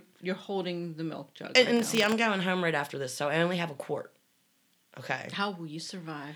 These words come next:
Speaker 2: Well, I usually carry a half gallon, and yesterday I took a gallon to work 'cause I was gonna be there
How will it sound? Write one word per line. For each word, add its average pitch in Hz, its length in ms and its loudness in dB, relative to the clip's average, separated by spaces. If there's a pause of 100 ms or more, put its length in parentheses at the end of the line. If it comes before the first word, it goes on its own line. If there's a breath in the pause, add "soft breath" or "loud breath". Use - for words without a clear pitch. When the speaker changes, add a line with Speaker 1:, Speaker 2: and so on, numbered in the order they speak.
(120)
Speaker 2:
Well, 233 100 2
I 240 60 0
usually 277 360 -2
carry 180 400 2 (100)
a 160 60 -2
half 156 300 -2
gallon, 143 380 2
and 143 100 -4
yesterday 165 400 -2
I 160 60 0
took 160 200 -8
a 147 40 -6
gallon 143 480 2
to 196 220 -4
work 131 320 0
'cause 147 140 -6
I 143 80 -2
was 143 120 -8
gonna 143 160 -6
be 143 160 -8
there 135 240 -2